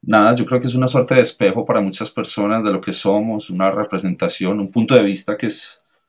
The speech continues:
personal, pero al mismo tiempo es el reflejo de, de, de lo, de lo que es un poco la sociedad en la que vivimos, eh, lo, la, sobre las madres. A mí me, me, me parece interesante el, el,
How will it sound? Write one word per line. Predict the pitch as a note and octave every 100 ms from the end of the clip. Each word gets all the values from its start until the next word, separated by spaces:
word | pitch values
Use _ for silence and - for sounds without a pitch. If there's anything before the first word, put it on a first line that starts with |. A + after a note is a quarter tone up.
| _ _ _
personal, | A#2+ - G#2 G2+ A#2 D3+ C#3+
pero | G#2+
al | G2+
mismo | G2 G#2
tiempo | A#2+ A2 A2+
es |
el | A#2
reflejo | G2+ G2+ G2 F#2+ G#2+
de, | G#2 F#2+ A#1+
de, | F2 E2+ - - _ _ _ _ _ _ _
de | G2
lo, | F#2+ F#2 -
de | - F#2
lo | F#2
que | - F2+ F2+ F2 E2
es | - F#2 F2+ -
un | F#2
poco | G#2+ G#2+
la | G2+
sociedad | F#2+ F2 F2 E2+ E2 E2 - -
en |
la | F#2+
que | F2+ F#2
vivimos, | E2 E2 E2 F#2 G#2 - - _ _ _ _ _ -
eh, | F2+ F2 E2+ E2 E2 E2 _ _ _ _ -
lo, | G2 G2 G2
la, | G2 F2 F#2
sobre | - G2 F2+
las | E2+
madres. | F2 F2 F2 F#2 - - _ _
A | _ -
mí | D#2+ E2 -
me, | F2+ -
me, | F2 F#2 F2+ -
me | F#2+ F#2
parece | F2 E2+ F#2+
interesante | F#2 G2 F2+ E2+ E2 F#2 F#2+ F#2 _ _ _ _ _ _
el, | F#2+ F#2
el, | F#2+ F2+ F2 E2